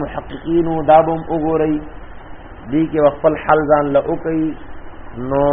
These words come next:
مقدمه د تحقیق خو تاسو خپله وګورئ. او کوم چې احوال د مصنف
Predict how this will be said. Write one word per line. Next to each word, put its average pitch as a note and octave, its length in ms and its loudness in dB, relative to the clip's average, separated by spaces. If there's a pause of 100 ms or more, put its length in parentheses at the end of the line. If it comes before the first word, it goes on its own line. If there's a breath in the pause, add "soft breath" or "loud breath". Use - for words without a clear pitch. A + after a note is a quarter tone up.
(120)
مقدمه C#3+ 500 2
د E3+ 60 4 (160)
تحقیق E3 360 -4
خو D#3+ 160 -2
تاسو D3 180 6 (160)
خپله F3 300 6
وګورئ. F3 380 4 (680)
او B2 160 6
کوم F3 200 2
چې A#2+ 60 -4 (120)
احوال D3+ 400 6
د D3 140 -2
مصنف C#3 360 -4